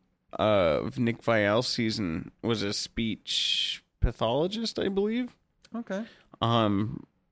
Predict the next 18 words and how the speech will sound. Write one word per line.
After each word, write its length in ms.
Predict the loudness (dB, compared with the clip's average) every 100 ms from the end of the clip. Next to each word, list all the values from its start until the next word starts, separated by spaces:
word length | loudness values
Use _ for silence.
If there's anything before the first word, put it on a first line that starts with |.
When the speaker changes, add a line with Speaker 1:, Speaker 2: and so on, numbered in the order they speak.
| _
Speaker 1:
from 240 | -4 -4
Canada, 500 | -2 -2 -2 0 0 0
like, 180 | -2
super 340 | -2 0 0 0
respectable 720 | -2 -2 -2 -2 -2 -2 -2
career. 580 | -4 -4 0 0 -2 -4 _
Speaker 2:
Mm-hmm. 640 | -6 -6 -6 -14 _ -12 -6
Speaker 1:
Um, 220 | -4 -4
and 120 | -4
she 220 | -2 -2
won. 400 | -2 -2 -4 -8 -14 _ _ _ _ _ _ -14
Speaker 2:
Nice. 340 | -14 -14 -18 _
Speaker 1:
So 400 | -8 -2 0 0 0
there 160 | 0
is 180 | 2 2
a 180 | 2 2
hope 360 | 2 0 0 -4
for 380 | -2 0 -2